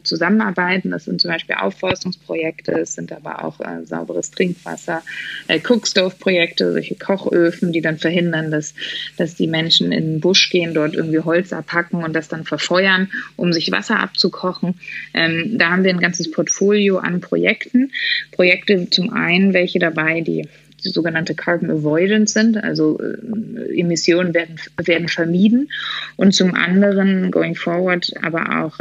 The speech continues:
ähm, Carbon Removal, also wie kriege ich, kriegen wir eigentlich das,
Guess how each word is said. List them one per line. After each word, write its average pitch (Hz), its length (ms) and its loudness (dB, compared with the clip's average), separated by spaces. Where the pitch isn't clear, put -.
ähm, 160 680 -6
Carbon 165 400 0
Removal, 185 680 4
also 156 280 0
wie 165 140 -4
kriege 170 300 2
ich, 165 100 -2
kriegen 196 260 4
wir 165 100 0
eigentlich 160 400 -2
das, 165 260 0